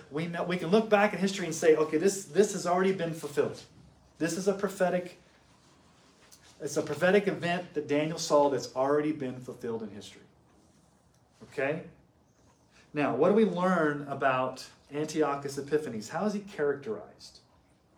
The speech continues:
Look at verse twenty-three. How, how, how is he characterized? "At the latter end of their kingdom, when the transgressors have reached their limit, a king of bold face,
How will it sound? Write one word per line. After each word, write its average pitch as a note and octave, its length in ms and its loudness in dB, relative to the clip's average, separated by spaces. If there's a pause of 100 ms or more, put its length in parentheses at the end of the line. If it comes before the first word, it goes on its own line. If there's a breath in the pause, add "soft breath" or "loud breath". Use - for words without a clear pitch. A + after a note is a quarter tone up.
(720)
Look D3+ 140 -4
at F#3 80 -4
verse D#3+ 160 -6
twenty-three. C3+ 480 -6
How, C#3+ 160 -8 (240 loud breath)
how, G3 280 2
how F#3 160 -2
is F#3 120 -2
he D#3 40 -10
characterized? C#3+ 500 -6 (1800 loud breath)
"At D3 140 -2
the D3 80 0
latter F#3 320 4
end F#3 220 0
of - 100 -2
their D#3 180 4
kingdom, D#3+ 400 -4
when C3+ 100 -2
the B2+ 40 -2
transgressors F3 680 -4
have C3 120 -6
reached D#3 220 -4
their F3 140 -4
limit, C3+ 360 -4 (320 loud breath)
a C#3+ 120 0
king F#3+ 400 0
of C3 260 0
bold G#3+ 360 10
face, - 880 -4